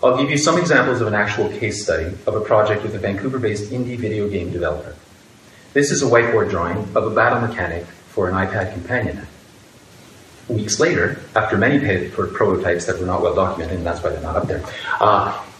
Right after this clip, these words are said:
there are increasing levels of fidelity as time moves on, transforming into simple physical prototypes that demonstrate how this particular musical game works. Then to digital on an iPad.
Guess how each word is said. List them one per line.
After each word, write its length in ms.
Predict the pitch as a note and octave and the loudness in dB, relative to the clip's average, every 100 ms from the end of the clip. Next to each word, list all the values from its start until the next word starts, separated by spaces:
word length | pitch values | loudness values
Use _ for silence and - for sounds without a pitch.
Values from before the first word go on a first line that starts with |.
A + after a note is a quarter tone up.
| - | 2
there 200 | C3 C#3 | 6 6
are 120 | C3+ | 6
increasing 680 | D#3 E3+ E3 D3+ C#3+ D3 B2 | 4 4 2 2 2 4 4
levels 420 | F#2 F2+ F#2 - | 4 2 0 -2
of 160 | A2+ - | -4 -2
fidelity 500 | G#2 G#2+ F2 E2 D#2+ - - - | 2 2 2 -2 -8 -14 -16 2
as 240 | F#2 F2+ | 2 4
time 200 | - E2+ E2+ | 2 2 2
moves 160 | E2+ | 2
on, 340 | C3+ G2+ - - - - - - - - - - - - - - - - - | 4 4 0 -6 -12 -14 -14 -14 -14 -14 -16 -16 -18 -20 -20 -20 -20 -20 -16
transforming 720 | - C3 - D3+ D3 D3+ C#3+ C3 | 2 4 6 4 4 6 4 4
into 240 | A#2 G#2 | 0 4
simple 340 | - C#3 B2+ | 4 4 2
physical 360 | A2 C#3+ C#3+ C#3+ | 2 2 2 0
prototypes 680 | - F#2+ - E2 D#2 - - - - | 0 0 0 -2 -4 -8 -16 -20 0
that 180 | - - | 2 4
demonstrate 520 | C3+ A#2+ A#2+ A2 G2+ | 4 4 2 2 2
how 520 | G#2 A#2 A#2+ A#2+ - - | 4 6 6 4 -2 0
this 420 | C#3 C#3+ - - | 0 2 0 0
particular 520 | G2 - - F#2 E2+ | -2 -2 -2 -2 -2
musical 360 | E2 E2+ E2+ E2+ | -2 -4 -4 -6
game 260 | - - C#2+ | -6 -10 -8
works. 360 | D#2+ - - - - - _ _ _ _ - - - | -8 -8 -14 -18 -20 -20 _ _ _ _ 2 4 6
Then 180 | B2+ C3+ | 4 2
to 80 | C3+ | 0
digital 420 | - F3+ - F#2 | 0 0 0 -2
on 140 | E2+ F#2 | -4 -4
an 60 | |
iPad. 400 | B2 C3 - D#2+ | -6 -6 -10 -16